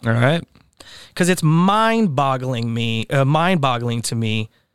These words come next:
Speaker 2: for those, uh, of you that travel, and, and I'm serious, like, those of you that travel and don't think that T S A PreCheck is a gift from the travel gods is beyond me. Like, no one cares,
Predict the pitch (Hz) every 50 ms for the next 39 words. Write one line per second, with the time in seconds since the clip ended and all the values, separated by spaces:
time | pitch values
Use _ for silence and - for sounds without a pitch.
0 | _ _ _ _ _ _ _ _ _ _ _ _ _ - 156 139 131 135 165 180
1 | 196 202 208 208 190 175 - - - - - - - 151 139 147 165 170 165 156
2 | 143 - - - - 185 190 160 147 135 160 147 165 208 269 294 - - - 269
3 | 320 277 - - 113 143 143 131 123 120 151 175 220 277 247 269 220 202 214 220
4 | 226 226 208 196 - - - - 170 165 170 175 160 139 131 135 120 151 160 175
5 | 170 - 175 175 165 - 139 131 - - - - 165 156 156 - - 147 135 -
6 | - - 156 156 151 - - 139 131 - 151 123 127 113 107 110 107 151 175 185
7 | - - - - - 170 151 147 127 120 - - - - - - - 156 156 151
8 | 156 147 127 113 107 104 117 113 117 110 113 107 110 110 - _ - 123 120 113
9 | 110 110 110 120 117 113 117 117 120 120 123 123 117 110 104 104 101 104 113 117
10 | 113 110 127 139 143 151 170 190 202 214 214 214 190 - - 170 165 170 170 175
11 | 175